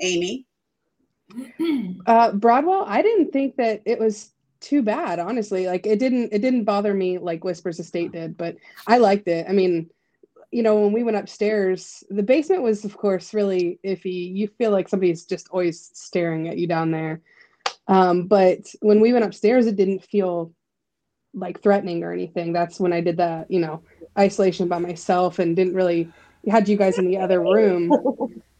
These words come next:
Speaker 3: But yeah, I, I liked it. I would go back there. I mean, I watch Mike's, uh, streams every once in a while when he's there, or even at Middle Point. I would like to go to Middle Point.
Speaker 1: I'll, I'll be at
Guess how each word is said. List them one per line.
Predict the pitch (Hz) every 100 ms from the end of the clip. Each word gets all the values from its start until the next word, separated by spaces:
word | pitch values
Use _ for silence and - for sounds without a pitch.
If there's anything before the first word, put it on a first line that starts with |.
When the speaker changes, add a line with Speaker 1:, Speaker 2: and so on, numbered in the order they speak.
| _
Speaker 3:
But | - 190 175 165 - - _ _ _
yeah, | - 214 190 175
I, | 214 247 -
I | 269
liked | 294 220 208
it. | 175
I | 185
would | 269
go | 202
back | 180 170
there. | 165 180 202 _ _ _
I | 220
mean, | 202
I | 196
watch | 190 190 185
Mike's, | 185 180 180 - - _ _ _ _ -
uh, | 190 175
streams | 175 - 208 196 185
every | 170 175
once | 175 170
in | 185
a |
while | 180 175 175
when | 180
he's | 180 185 170
there, | 175 175 175
or | 165 165 170
even | 233 214
at |
Middle | 180 190 180
Point. | 185 170 165 160
I | 196
would | 190
like | 175 -
to |
go | 180
to |
Middle | 165 165 170
Point. | - 170 190 - _ _ -
Speaker 1:
I'll, | 208 214 214 -
I'll | 190 214
be | 220 233 233 220 - -
at | 180 180